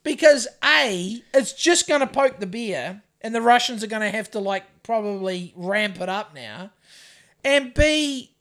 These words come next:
the amount of fucking Ukrainians they lost down the bottom was just, apparently, according to this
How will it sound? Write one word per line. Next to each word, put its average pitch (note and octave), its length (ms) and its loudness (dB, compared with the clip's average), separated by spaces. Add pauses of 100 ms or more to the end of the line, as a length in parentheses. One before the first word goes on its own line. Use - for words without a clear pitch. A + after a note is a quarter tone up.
(600)
the C#4 240 -6
amount D4+ 380 0
of - 60 -8
fucking C4+ 360 -4
Ukrainians A3 480 -4
they G3 100 -2
lost F#3+ 320 -4
down F#3+ 160 -4
the E3 80 -10
bottom F#3 420 -2
was C#3+ 160 -14
just, - 800 -10
apparently, D#3 1040 -6
according G#3 400 -4
to F3+ 100 -8
this F3 380 -6